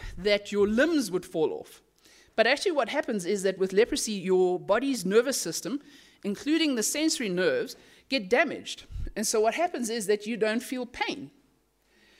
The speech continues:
So people would wear, uh, or, or step in a piece of glass, not feel the pain, and would get infected, and then the limb would have to be amputated.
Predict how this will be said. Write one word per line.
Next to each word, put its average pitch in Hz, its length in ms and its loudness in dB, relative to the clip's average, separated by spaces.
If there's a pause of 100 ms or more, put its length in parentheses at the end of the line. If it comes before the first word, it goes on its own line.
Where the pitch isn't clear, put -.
(240)
So 247 300 4 (100)
people 320 300 2
would 247 160 0
wear, 269 420 -2 (400)
uh, 196 300 2
or, 196 240 4
or 196 200 2
step 302 300 -4
in 247 80 -2
a 240 60 -2
piece 247 240 -2
of 185 120 -2
glass, 233 380 2
not 247 240 -4
feel 285 220 2
the 202 80 2
pain, 277 340 0
and 196 180 -4
would 185 160 0
get 196 140 0
infected, 185 560 -4
and 196 220 -2
then 269 180 4
the 247 80 2
limb 226 260 -2
would 233 120 0
have 185 220 -6
to 233 100 -6
be 208 160 -4
amputated. - 640 -6